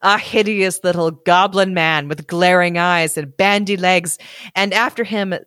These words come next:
stepped out three younger goblins, even more ugly. And after the three younger goblins stepped out, an old,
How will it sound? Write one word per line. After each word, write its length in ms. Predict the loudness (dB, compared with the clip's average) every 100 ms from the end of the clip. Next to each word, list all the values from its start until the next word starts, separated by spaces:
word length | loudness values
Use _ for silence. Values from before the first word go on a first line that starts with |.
| -8
stepped 340 | -2 0 2
out 260 | 0 0 -4
three 220 | -2 0
younger 420 | 0 0 2 0
goblins, 600 | 0 -2 0 -2 -4 -6
even 280 | -4 -2 -2
more 320 | 2 4 4 2
ugly. 400 | -4 -6 -10 -12 -18 -6
And 140 | -4 0
after 320 | -2 -2 -2
the 120 | -2
three 220 | -2 -2 0
younger 400 | 0 0 0 0
goblins 460 | 2 2 -2 -6
stepped 300 | -2 -2 0
out, 220 | 0 0 -2
an 120 | -8 0
old, 400 | 2 4 2